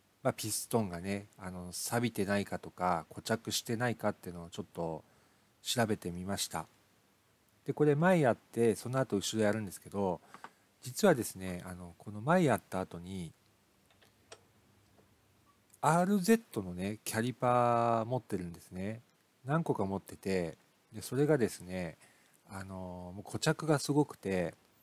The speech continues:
エアーで吹いてもダメで、で、もうバーナーで焼いてね、あの、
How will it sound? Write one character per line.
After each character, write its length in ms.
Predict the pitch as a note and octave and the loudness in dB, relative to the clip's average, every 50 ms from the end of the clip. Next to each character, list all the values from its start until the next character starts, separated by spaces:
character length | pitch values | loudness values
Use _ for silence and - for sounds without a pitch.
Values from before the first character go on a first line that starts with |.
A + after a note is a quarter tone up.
| _ _ _ _ _ _ _ _ - | _ _ _ _ _ _ _ _ -2
エ 160 | A#2+ B2+ C#3+ D#3+ | 2 6 6 8
ア 140 | D#3+ E3 | 8 8
ー 20 | D#3+ | 6
で 80 | E3 | 4
吹 220 | C#3+ - E3+ D#3+ D#3 | 4 4 4 4 4
い 20 | |
て 120 | C#3+ - A2 | 4 0 -2
も 140 | F#2+ F#2 | -2 -4
ダ 140 | F2 F2+ F2+ | -4 -4 -6
メ 140 | F#2 F#2 F2+ | -6 -6 -6
で、 380 | F2 F2 F2+ F#2 F2 E2 - - _ _ _ _ _ _ _ _ _ _ _ | -6 -4 -4 -4 -4 -4 -6 -10 _ _ _ _ _ _ _ _ _ _ _
で、 60 | A2+ | -8
も 120 | G#2 A2 G#2+ | -6 -6 0
う 20 | F2+ | 4
バ 200 | A2 A#2 C#3 D3+ | 6 6 6 6
ー 40 | |
ナ 200 | D#3+ D#3+ D#3+ D#3+ | 6 6 6 6
ー 20 | D#3 | 6
で 140 | C#3+ C#3+ C3+ | 6 6 6
焼 160 | C3+ C3+ C3+ | 6 6 4
い 20 | |
て 140 | B2 - B2+ | 4 0 -2
ね、 320 | A#2+ B2+ C3 C#3 D3 - - | -2 -2 -2 -4 -4 -6 -10
あ 120 | - F#2+ F#2+ | -14 -14 -12
の、 340 | F#2 F#2 F2+ F2+ F2+ F2 | -12 -12 -10 -10 -12 -12